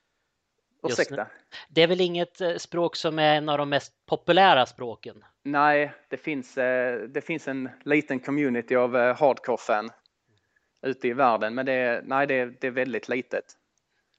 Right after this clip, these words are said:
Speaker 2: Men det är enormt fascinerande. Jag har själv aldrig gjort något större program i det. Jag har mest haft det för att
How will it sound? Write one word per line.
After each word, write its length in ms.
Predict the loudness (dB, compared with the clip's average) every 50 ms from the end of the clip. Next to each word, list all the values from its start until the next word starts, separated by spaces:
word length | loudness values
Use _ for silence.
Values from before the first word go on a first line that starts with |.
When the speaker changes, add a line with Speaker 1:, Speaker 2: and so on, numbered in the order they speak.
| _ _ -6
Speaker 2:
Men 120 | -4 -2
det 60 | 0
är 80 | 0 0
enormt 340 | 0 -2 -2 -4 -6 -8 -2
fascinerande. 640 | -2 -2 -2 -2 -6 -4 -2 -2 -2 -4 -4 -2 0
Jag 100 | 0 0
har 100 | 0 -2
själv 320 | 0 0 0 0 2 2
aldrig 240 | 2 2 2 -2 -4
gjort 260 | -4 -6 -8 -10 -14
något 260 | -14 -14 -14 -18 -20 _ _ _ _ _ _ _ _ _ _ _ _ _ _ _ _ _ _ _ _ -20 _
större 320 | -10 -6 -4 -4 -4 -4
program 420 | -8 -10 -8 -4 -4 -4 -4 -4 -8
i 100 | -8 -6
det. 140 | -8 -6 -6
Jag 80 | -6 -6
har 40 | -4
mest 260 | -6 -8 -8 -6 -4
haft 200 | -4 -4 -4 -6
det 80 | -14
för 280 | -10 -8 -6 -4 -4 -4
att 80 | -6